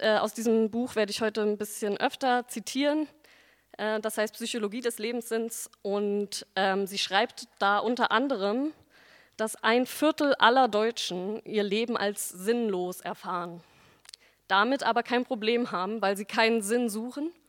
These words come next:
und daher auch nicht an ihrem Sinnmangel leiden. Ein Viertel aller Deutschen.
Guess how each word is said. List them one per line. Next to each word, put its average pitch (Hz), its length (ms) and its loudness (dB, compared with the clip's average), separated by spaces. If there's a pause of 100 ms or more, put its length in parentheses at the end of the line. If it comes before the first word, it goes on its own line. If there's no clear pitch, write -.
(1080)
und 254 200 0
daher 254 360 4
auch 254 160 2
nicht 262 220 0
an 247 140 2
ihrem 262 180 2
Sinnmangel 254 460 2
leiden. 285 340 4 (1300)
Ein 233 220 2
Viertel 294 400 -6
aller 233 240 2
Deutschen. 208 520 -6